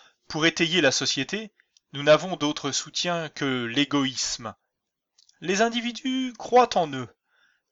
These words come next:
L'avenir, c'est l'homme social. Nous ne voyons plus rien au-delà. Le grand homme qui nous sauvera du naufrage vers lequel nous courons se servira sans doute de l'individualisme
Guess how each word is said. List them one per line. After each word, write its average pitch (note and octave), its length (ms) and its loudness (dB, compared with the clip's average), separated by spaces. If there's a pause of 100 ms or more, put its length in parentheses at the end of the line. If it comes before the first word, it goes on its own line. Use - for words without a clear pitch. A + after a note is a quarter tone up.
L'avenir, D3 640 0 (220)
c'est - 220 0
l'homme C#3+ 320 4
social. A2+ 680 2 (440)
Nous G#3 80 -4
ne G3 40 -6
voyons G#3 280 2
plus A3+ 200 -6
rien E3 320 2
au-delà. A2+ 340 -6 (680)
Le C3+ 100 -4
grand F#3+ 340 2
homme D3 240 6
qui - 120 -16
nous C3+ 100 -10
sauvera D3 340 2
du C3+ 120 -4
naufrage C#3 460 2
vers B2+ 100 2
lequel B2 340 -4
nous B2 120 -14
courons D#3 420 -12 (580)
se - 160 -4
servira D3+ 500 4
sans D#3+ 200 0
doute D#3+ 260 -12
de - 160 -4
l'individualisme C#3+ 1120 -2